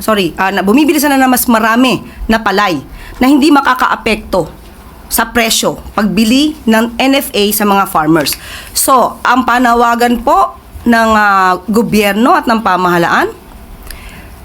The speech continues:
ang mga farmers na nakakaranas ng ganitong klaseng pag-, ah, pagtrato ng mga traders, at gusto nilang murang bilhin ang mga palay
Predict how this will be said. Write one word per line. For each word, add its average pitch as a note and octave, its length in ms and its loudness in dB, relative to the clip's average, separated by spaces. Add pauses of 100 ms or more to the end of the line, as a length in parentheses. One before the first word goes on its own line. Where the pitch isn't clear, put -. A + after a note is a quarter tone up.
(140)
ang D4 100 4
mga D4 220 4
farmers F4+ 560 2
na C#4 240 2
nakakaranas B3 720 0
ng A#3+ 160 2
ganitong A#3+ 400 0 (160)
klaseng C4+ 640 2
pag-, A3+ 320 -2 (160)
ah, F#3+ 640 2
pagtrato A#3+ 880 -2
ng G#3 160 0
mga G3+ 240 2
traders, A3+ 640 0 (800)
at B3 240 -2
gusto A#3+ 240 0
nilang A#3 480 2
murang C#4+ 560 4
bilhin A#3 560 0 (400)
ang A3+ 160 4
mga G#3+ 160 -2
palay F3+ 400 0